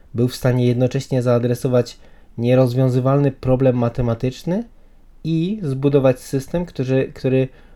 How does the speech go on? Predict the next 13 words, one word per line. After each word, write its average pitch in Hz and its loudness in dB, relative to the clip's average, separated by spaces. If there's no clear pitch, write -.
może 135 2
działać 123 2
samodzielnie 127 -2
bez 151 -4
konieczności 139 -4
regularnej 123 0
obsługi. 104 -4
Bitcoin 135 2
może 120 4
i 143 -2
faktycznie 117 -2
działa 110 2
sam. 104 -2